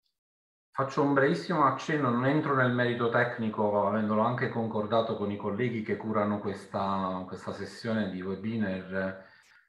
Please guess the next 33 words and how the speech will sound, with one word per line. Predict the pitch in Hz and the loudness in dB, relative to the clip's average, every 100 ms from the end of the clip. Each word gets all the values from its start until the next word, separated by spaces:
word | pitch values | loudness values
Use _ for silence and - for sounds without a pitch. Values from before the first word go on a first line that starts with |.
| _ _ - - | _ _ -20 -4
alla, | 104 107 - | 2 4 4
alle | 117 117 | 2 0
soluzioni | 117 127 127 160 135 | 0 -2 0 0 2
tecnologiche | 113 120 120 123 110 110 107 | 0 2 2 2 2 -2 0
che | 107 | 0
noi | 110 107 | 2 2
integriamo. | 101 98 95 95 90 90 90 | 2 0 0 0 0 -2 -4
Fondamentalmente, | - 113 110 113 110 113 127 143 139 123 113 104 101 - - _ _ | -4 0 0 0 0 0 2 2 2 0 2 0 0 -6 -16 _ _
dalla | - 101 110 | -2 4 6
nascita | 123 - - 131 113 | 6 2 -2 0 0
di | 107 110 107 | 2 0 0
Digital | 113 110 107 104 | -4 0 2 4
Lighthouse, | 113 120 107 104 101 - - 107 104 104 - _ _ | 2 2 2 2 -2 -8 -4 0 0 -2 -10 _ _
stiamo | - 127 120 113 | -2 2 2 4
portando | 117 - 127 123 117 | 2 4 2 4 4
avanti | 117 117 107 104 | 6 4 2 -2
un | 101 | -4
progetto | 98 104 104 123 127 - 117 | -2 -2 0 2 2 0 -6
di | 98 104 | -4 -4
sviluppo | 95 104 123 123 - - 107 101 | -4 -4 -4 -4 -8 0 2 2
che | 101 | -2
si | 92 | -4
chiama | 98 107 104 101 98 98 95 | -2 0 2 0 0 0 -2
Simo | 117 117 110 | -2 0 0
tre | 104 101 | 0 -2
D | 104 107 | -2 -4
V | 107 113 | 0 4
R, | 98 92 92 104 | 4 2 -2 -4
che | 101 | -2
è | 101 | 0
l'acronimo | 107 107 107 101 98 | 0 0 -2 -2 -6
appunto | - 113 107 95 | -6 -4 -4 -4
di, | 95 95 | -8 -8